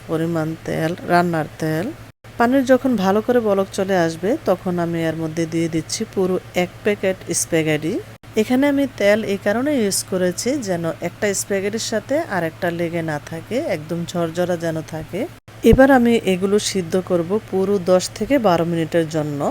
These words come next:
আবার অতিরিক্ত সিদ্ধ করতে যাবেন না, না হয় কিন্তু বেশি নরম হয়ে যাবে।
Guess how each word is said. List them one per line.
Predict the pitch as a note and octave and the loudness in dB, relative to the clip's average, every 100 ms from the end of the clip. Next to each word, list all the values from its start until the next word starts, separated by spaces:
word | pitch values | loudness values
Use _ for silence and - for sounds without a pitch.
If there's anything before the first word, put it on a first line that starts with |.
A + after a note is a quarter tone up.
| E4+ - - - - - - | -4 -12 -18 -18 -18 -18 -4
আবার | F3+ F#3 F3+ F#3 | 0 2 2 0
অতিরিক্ত | - A#3+ A#3 E4 - | 0 0 2 0 0
সিদ্ধ | F3+ F#3+ F3+ | -2 -2 -2
করতে | F3 F3+ E3 | -2 0 2
যাবেন | D#3+ D#3+ E3 | 2 2 0
না, | F3 A#3 | 0 0
না | F#3 | -2
হয় | F3 E3+ | 0 -2
কিন্তু | F3 E3+ E3+ | -4 -6 -2
বেশি | E3 - F#3+ E3 | -2 -2 -2 0
নরম | D3+ E3 D#3+ | 0 -2 -2
হয়ে | D#3+ D#3 D#3+ | -2 -2 0
যাবে। | C#3+ F#3 | -2 -2